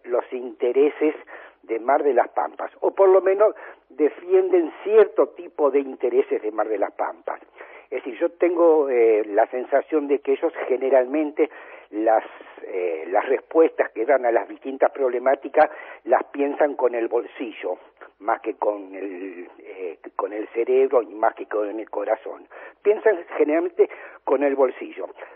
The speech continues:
Pero aparte, equivocadamente, la A H T, eh,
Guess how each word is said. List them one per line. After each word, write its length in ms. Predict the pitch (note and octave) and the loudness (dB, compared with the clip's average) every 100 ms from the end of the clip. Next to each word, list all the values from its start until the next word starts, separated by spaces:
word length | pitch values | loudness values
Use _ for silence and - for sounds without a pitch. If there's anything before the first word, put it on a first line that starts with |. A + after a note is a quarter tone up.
| - | -4
Pero 140 | F#3 | 0
aparte, 340 | G3+ G3+ F#3+ G3 | 2 4 2 0
equivocadamente, 1160 | - F3 E3 D#3 G3+ G3 F3+ A3+ A2+ F#2 F2 E2 _ _ _ - | -2 2 2 4 6 6 4 2 0 -4 -12 -12 _ _ _ -6
la 140 | G#2+ | 2
A 180 | B2+ C#3 | 6 4
H 240 | - D3 - | 2 -4 -2
T, 300 | C3 - | -2 -2
eh, 80 | G#2+ | -4